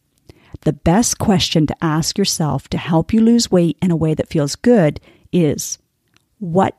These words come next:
do I really need?" You might know right away, or you might need to explore a bit more. At this moment, when I think I want another glass or handful,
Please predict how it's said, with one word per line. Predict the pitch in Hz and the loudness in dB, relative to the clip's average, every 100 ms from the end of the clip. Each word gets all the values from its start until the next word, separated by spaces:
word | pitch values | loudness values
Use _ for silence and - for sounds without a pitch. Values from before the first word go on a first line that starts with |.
| - | -2
do | 220 208 | 2 2
I | 202 | 2
really | 160 160 156 160 | 0 0 0 0
need?" | 156 156 123 - - _ _ _ _ _ _ _ _ | 0 0 0 -6 -14 _ _ _ _ _ _ _ _
You | - 220 | 2 4
might | 262 294 | 6 4
know | - 185 | 4 2
right | 180 151 156 | 2 2 0
away, | 208 156 143 220 311 _ _ | 0 0 -2 -4 -4 _ _
or | - 254 285 | 0 2 2
you | 294 247 | 2 2
might | 226 - | 0 -2
need | - 214 208 | -2 -2 -2
to | 180 | -6
explore | - - 151 165 135 - | -6 -8 -2 -2 -2 -4
a | 151 | -6
bit | 156 | -4
more. | 160 147 - 143 _ _ _ _ _ _ _ | -2 -4 -4 -8 _ _ _ _ _ _ _
At | 190 180 | -2 2
this | 277 - | 2 2
moment, | 202 156 123 - _ _ - | 2 2 0 -6 _ _ -2
when | 180 | 2
I | 165 | 2
think | 156 - 226 | 0 -2 0
I | 247 | 2
want | 226 196 - | 2 2 0
another | 180 165 165 | 0 0 -2
glass | 151 156 147 - | -4 -4 -4 -4
or | - 160 | -4 -2
handful, | 131 170 139 - 139 202 | 0 2 0 0 -2 -2